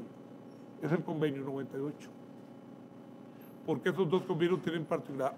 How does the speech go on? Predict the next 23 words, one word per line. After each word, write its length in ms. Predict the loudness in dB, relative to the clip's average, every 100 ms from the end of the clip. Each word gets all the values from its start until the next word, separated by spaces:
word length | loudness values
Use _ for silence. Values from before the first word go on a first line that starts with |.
| 4
Uno 340 | 6 8 8
habla 380 | 8 8 4 2 -4 -16 -6
de 100 | 0
la 100 | 4
negociación 520 | 4 2 2 0 -2 -2
colectiva, 500 | -4 -2 0 0 -2 -10 0 6
el 160 | 8
otro 340 | 10 10 12 12
habla 360 | 12 12 10 4 -12 -14 -14 -6
del 680 | 6 12 12 12 10 4 6
ordenamiento 760 | 6 6 6 6 6 6 6
del 80 | 6
sistema 420 | 4 0 4 4
de 60 | 4
relaciones 600 | 4 4 4 4 2 2
laborales. 720 | 2 2 4 2 2 -4 -10 -12 -14 -14 -14 -16 -14 -14 -14 -16 -16 -14 -14 -14 -14 -14 -14 -16 -16 -16 -16 -14 -16 -14 -8
Y 80 | -2
cuando 280 | 4 4 4
a 20 |
mí 120 | 2
me 140 | 6
hablan 220 | 8 10 10
ahora 500 | 10 12 10 8